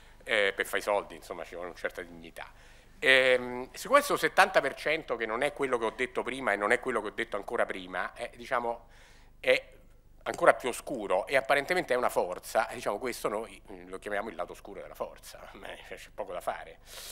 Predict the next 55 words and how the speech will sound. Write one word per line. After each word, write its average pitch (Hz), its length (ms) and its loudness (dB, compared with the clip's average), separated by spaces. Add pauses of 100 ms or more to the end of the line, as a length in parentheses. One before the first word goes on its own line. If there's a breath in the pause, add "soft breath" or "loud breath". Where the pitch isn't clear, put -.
(500 loud breath)
Poi 139 120 -10
non 123 60 -12
mi 139 60 -4
ricordo 147 240 -6
manco 170 220 -8
più - 100 -18
come 131 200 -6
si 120 80 -12
chiama, 104 340 -4
que-, 92 100 -12
dopo 101 200 -8
quello 101 180 -8
che 98 60 -10
è - 20 -12
morto, 101 400 -6
il 92 60 -12
cattivone 104 460 -8
che 95 60 -6
è 95 40 -8
morto, 101 320 -6
mo 101 80 -8
come 95 160 -10
si 98 100 -16
chiama 92 160 -6
quell'altro 92 400 -6
cattivo, 92 340 -10
manco 87 280 -6
me 92 80 -12
lo 90 60 -12
ricordo 85 380 -16
più, - 180 -20
vabbè. - 300 -8 (1200 loud breath)
Allora, 143 300 4
diciamo 151 300 2
che 240 420 4
è - 80 -2
la 156 100 12
ma-, 156 140 10
l'energia 156 540 4
oscura, 92 560 -4 (100)
non 160 220 10
lo 110 100 6
so, - 280 -4 (680)
ma 98 80 -4
non 127 100 10
è - 20 12
che 135 80 6
non 98 120 4
lo 92 60 4
so 90 160 0
io, 82 240 -4
non 87 140 -6
lo 90 40 -4
sa 98 120 -10
nessuno. 80 580 -12